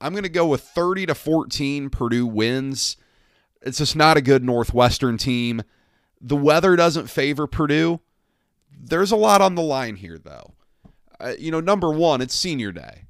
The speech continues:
and there are a lot of guys on this Purdue roster who are gonna be playing their last game at Ross-Ade,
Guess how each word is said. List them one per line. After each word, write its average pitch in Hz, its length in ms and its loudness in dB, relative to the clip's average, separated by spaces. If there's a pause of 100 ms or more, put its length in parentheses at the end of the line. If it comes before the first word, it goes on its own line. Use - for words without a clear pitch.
(160)
and 113 760 -6 (1500)
there 160 540 -6
are 208 180 2
a 127 80 2
lot 131 320 4
of 110 140 -4
guys 98 680 -2
on 110 140 -4
this 110 160 -6
Purdue 120 380 -2
roster 101 680 -4
who 110 120 -10
are 110 80 -8
gonna 131 160 -6
be 120 100 -8
playing 123 460 -2
their 104 160 -2
last 101 380 -6
game 110 240 -6
at - 100 -14
Ross-Ade, 104 800 -4